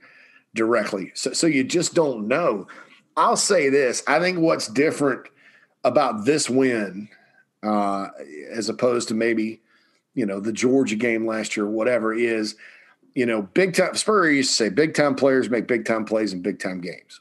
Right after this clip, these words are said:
Well, look at who made the plays. Kevin Harris, Shi Smith,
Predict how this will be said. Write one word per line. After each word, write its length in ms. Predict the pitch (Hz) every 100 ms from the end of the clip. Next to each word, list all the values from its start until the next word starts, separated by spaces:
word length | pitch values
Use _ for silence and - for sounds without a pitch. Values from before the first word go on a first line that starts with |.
| _
Well, 240 | 135 117
look 220 | 120 165 160
at 60 |
who 100 | 147
made 200 | 127 117
the 60 | 95
plays. 380 | - 101 - -
Kevin 260 | - 117 101
Harris, 380 | 98 78 - -
Shi 240 | - 120 110
Smith, 340 | - 101 80